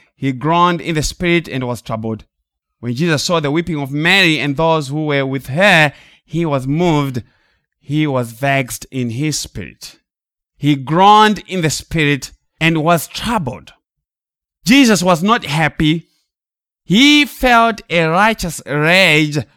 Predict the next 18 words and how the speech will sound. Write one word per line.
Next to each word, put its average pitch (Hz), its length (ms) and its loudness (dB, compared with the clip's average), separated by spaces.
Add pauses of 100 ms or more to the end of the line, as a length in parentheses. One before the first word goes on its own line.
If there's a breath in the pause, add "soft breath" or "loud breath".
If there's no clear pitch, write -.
(240)
over 165 200 2
death 165 420 0
when 156 240 -4
he 139 180 0
saw 147 680 0 (240 soft breath)
Mary 143 640 0 (160 soft breath)
and 131 220 -4
all 156 360 0
the 131 120 -2
mourners 123 440 -2
weeping 120 380 -8
for 101 200 -16
Lazarus. - 640 -20 (760)
And 202 100 2
that 254 120 4
is 233 240 0 (380)
the 160 140 -4
testimony 160 560 -6